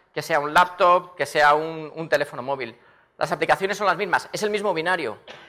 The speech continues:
Los desarrolladores no tienen que crear binarios distintos, recompilar el mismo paquete que vas a enviar al store o que quieres instalar en tu, en tu teléfono, que es otro de los grandes cambios que hemos hecho en, en Windows diez,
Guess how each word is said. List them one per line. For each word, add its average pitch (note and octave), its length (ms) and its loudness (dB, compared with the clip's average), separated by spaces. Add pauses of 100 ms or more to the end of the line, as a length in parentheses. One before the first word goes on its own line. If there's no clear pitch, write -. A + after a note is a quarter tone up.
(540)
Los D#3+ 100 2
desarrolladores E3 600 2
no G3 180 2
tienen F#3+ 240 0
que E3+ 100 0
crear E3 260 4
binarios D#3 360 -2
distintos, D3+ 440 -2
recompilar D3 760 2
el C#3+ 180 -2
mismo F3+ 520 -2
paquete D#3+ 760 -2 (600)
que D#3+ 120 0
vas D#3 200 6
a F3 40 -2
enviar D3+ 360 2
al D3 120 2
store D#3 260 0
o D3 60 2
que B2 160 -6
quieres F3+ 280 -2
instalar C3+ 360 -2
en C3 100 -10
tu, A#2+ 460 -8
en C3+ 100 -6
tu C3+ 60 -14
teléfono, D#3 440 -2
que D3+ 60 -8
es C3+ 100 -10
otro D#3+ 200 0
de D3 80 0
los C3+ 80 -4
grandes C#3+ 320 -4
cambios E3 320 -2
que D3+ 60 -6
hemos C#3+ 200 -8
hecho B2+ 460 -6
en, B2+ 340 -8
en C#3 220 -6
Windows D3 260 -4
diez, F3 320 -4